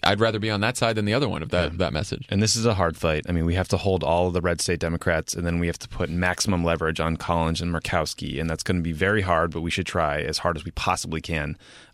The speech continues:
Speaker 2: Uh, but we also, we need to do a better job long-term of educating Democrats about why these fights are so important. I mean,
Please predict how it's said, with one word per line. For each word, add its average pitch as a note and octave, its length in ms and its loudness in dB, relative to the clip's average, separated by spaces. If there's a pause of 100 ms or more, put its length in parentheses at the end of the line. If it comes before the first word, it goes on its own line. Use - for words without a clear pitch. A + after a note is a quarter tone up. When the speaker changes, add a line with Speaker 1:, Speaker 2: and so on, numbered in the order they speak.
Speaker 2:
Uh, G2 200 4
but G#2 120 2
we B2+ 160 4
also, A2+ 540 2 (320)
we G2+ 160 4
need G#2+ 380 4
to F#2+ 400 2
do F2+ 220 2
a F2+ 60 2
better E2+ 300 2
job D#2 360 0
long-term D2 520 -2
of D2+ 120 -6
educating D#2+ 520 -6
Democrats D#2 520 -4
about D2 240 -2
why D2+ 260 2
these D2+ 240 -4
fights D#2 260 -4
are D2 60 -4
so - 180 -6
important. - 400 -4
I - 40 -2
mean, F2+ 140 0